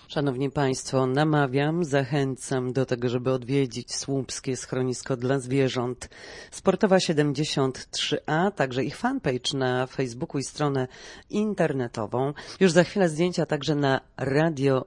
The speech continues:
gdańsk p l, także podcast z naszego dzisiejszego spotkania. Kłaniamy się pięknie, mając nadzieję, że Shiro skradnie któremuś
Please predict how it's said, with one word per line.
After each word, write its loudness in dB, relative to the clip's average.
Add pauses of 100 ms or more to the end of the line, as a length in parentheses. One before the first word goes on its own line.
gdańsk -6
p -2
l, 0
także -2
podcast -2
z -6
naszego -4
dzisiejszego -6 (100)
spotkania. -8 (520)
Kłaniamy 6
się 0
pięknie, 0
mając 0
nadzieję, 0
że 0
Shiro -2
skradnie -4
któremuś -8